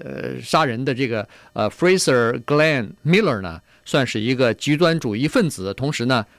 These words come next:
他也是现在被定性为仇恨犯罪分子了。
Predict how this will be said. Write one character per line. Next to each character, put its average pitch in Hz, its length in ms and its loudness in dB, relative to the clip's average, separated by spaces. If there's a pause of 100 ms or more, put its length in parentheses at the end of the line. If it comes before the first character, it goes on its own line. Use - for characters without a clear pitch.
他 127 320 0 (120)
也 107 260 -2
是 143 380 0 (140)
现 143 180 0
在 120 100 2
被 123 160 2
定 139 180 0
性 123 200 -2
为 104 200 0 (160)
仇 156 220 2
恨 160 220 -2
犯 131 120 0
罪 107 140 -4
分 101 140 -6
子 - 100 -16
了。 - 80 -18